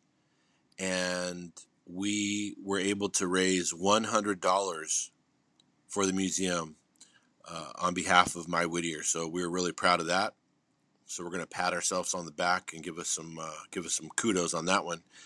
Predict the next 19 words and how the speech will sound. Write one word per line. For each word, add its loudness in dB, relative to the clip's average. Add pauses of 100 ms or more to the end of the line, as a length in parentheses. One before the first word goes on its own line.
(400)
But 4
yeah, 4
it -6
was -2
a -10
great 0
event. -4 (220)
Hopefully 0
they 0
will 0
be -2
back 2
next -4
year. 0
It -6
sounds -2
like -2
they -4
will. -2